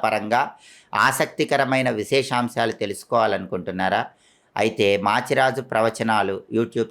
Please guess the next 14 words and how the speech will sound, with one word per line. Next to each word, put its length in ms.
ఛానల్ 340
తప్పకుండా 540
సబ్స్క్రైబ్ 500
చేయండి. 300
మా 220
వీడియోస్ 340
మీకు 200
నచ్చినట్లయితే 600
మా 60
ఛానల్ని 480
లైక్ 260
చేయండి, 300
కామెంట్ 400
చేయండి. 280